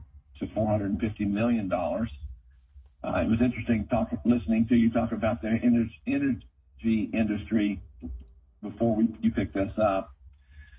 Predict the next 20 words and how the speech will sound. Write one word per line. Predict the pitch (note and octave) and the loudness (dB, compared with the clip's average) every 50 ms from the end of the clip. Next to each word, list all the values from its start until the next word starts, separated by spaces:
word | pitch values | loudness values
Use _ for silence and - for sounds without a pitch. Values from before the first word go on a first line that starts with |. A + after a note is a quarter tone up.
| - - - | -20 -4 -2
But | B2 D#3 | -2 0
anyhow, | E3 D#3 C#3+ B2+ A#2+ A#2 - - - - - - - - - - - - - - | 0 0 0 0 0 -2 -6 -10 -16 -18 -20 -20 -20 -20 -20 -20 -20 -14 -6 -6
the | C#3 | -4
biggest | C3 D#3 F#3+ F#3 E3 - - | -2 -2 -2 -2 -4 -6 -4
thing | - D#3 D3 C#3 C3+ C3 | -4 -2 -2 0 -2 -2
is | C3 A#2+ G#2 G#2 - - - - - - - - A2 | -2 -4 -6 -8 -12 -16 -20 -14 -10 -10 -6 0 2
we | C#3 D#3 - - - | 2 2 2 -2 -2
should | D3 B2 G#2+ | -2 0 4
be | A#2 B2 A#2 | 4 4 4
preparing | A#2 - G#2+ - - A2+ G#2+ G#2+ G2+ G2 G2 G2+ G2+ F#2+ - - - - - - - - - - - - - - | 4 0 -4 -4 -2 -2 -2 -2 -4 -6 -6 -6 -8 -8 -10 -12 -14 -16 -16 -16 -18 -20 -20 -20 -20 -20 -20 -4
students | - C3 B2+ A#2 A2 A2 G#2 G2+ D#2 D2 C#2+ - - - - _ - - - - - | 2 4 4 4 4 2 0 -2 -6 -8 -10 -12 -14 -18 -20 _ -20 -20 -20 -18 -10
to | A2 G2+ | -2 2
be | G#2+ A#2 A2+ - | 2 2 2 2
successful, | - G2+ - - - - - A#2+ A2+ G#2+ G#2+ - - - - F#2+ - - - - - _ _ - | 0 -2 -2 -4 -8 -6 -2 0 0 0 -2 -4 -8 -6 -4 -4 -4 -4 -8 -14 -20 _ _ -4
pro-, | B2+ A2+ A#2+ - - - - - - - - - - | -2 -2 -2 -6 -10 -18 -20 -20 -20 -20 -20 -6 -2
productive | B2 A2+ G2+ G#2+ A#2+ B2+ - - C3+ C3 A#2 G#2+ | 0 0 2 2 0 0 0 2 2 4 4 6
members | A#2 A2+ A2+ A2 G#2 G#2 G#2 G2+ G2+ | 4 4 4 4 2 0 -2 -4 -6
of | G2 - | -6 -4
our | F#2+ F#2+ - - - - | -4 -4 -4 -6 -10 -10
society. | - - G#2 F#2+ F#2 F2+ F2+ F2+ F#2+ G2 | -4 -2 0 0 0 -2 -4 -6 -8 -8